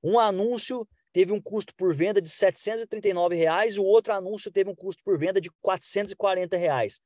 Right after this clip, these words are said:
Qual que é a diferença entre eles? Criatividade. Criatividade. Basicamente, criatividade. O número quatro é processos, Rejane, né? O nosso, depois eu vou colocar o mapa de novo aqui pra vocês, tá?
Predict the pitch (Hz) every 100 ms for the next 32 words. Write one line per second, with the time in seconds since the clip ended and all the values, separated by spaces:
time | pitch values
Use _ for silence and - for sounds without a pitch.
0 | _ _ - 233 240 214 151 190 175 165
1 | 165 151 165 143 120 104 - _ _ _
2 | _ _ - 113 104 - 110 127 151 160
3 | 107 - _ _ _ _ _ _ _ -
4 | 143 226 202 151 117 95 - - - 113
5 | 147 139 - 123 131 131 - 131 127 120
6 | 110 98 95 127 156 175 160 170 180 180
7 | 170 175 185 - - 147 135 - 107 -
8 | 113 110 127 120 92 _ _ _ _ _
9 | - 117 120 117 127 131 135 139 202 190
10 | 190 185 - 160 143 143 135 131 123 120
11 | 117 - 127 117 110 - 101 85 - 156